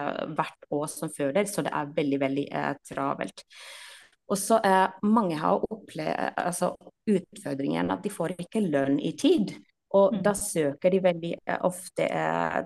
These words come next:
Speaker 1: de private organisasjoner eller klinikker. Og da mister du jordmødrene fra, eh,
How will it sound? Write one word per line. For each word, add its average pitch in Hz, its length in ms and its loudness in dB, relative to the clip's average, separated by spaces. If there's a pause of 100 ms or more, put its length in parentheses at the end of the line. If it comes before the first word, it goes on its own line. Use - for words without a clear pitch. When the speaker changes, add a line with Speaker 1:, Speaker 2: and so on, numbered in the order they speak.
Speaker 1:
de 175 100 -4
private 160 540 -4
organisasjoner 208 960 -2
eller 143 200 -2
klinikker. 151 680 -2
Og - 360 -10
da 202 100 4
mister 214 600 2
du 170 100 -2
jordmødrene 156 880 0
fra, 147 280 -2
eh, 143 380 -2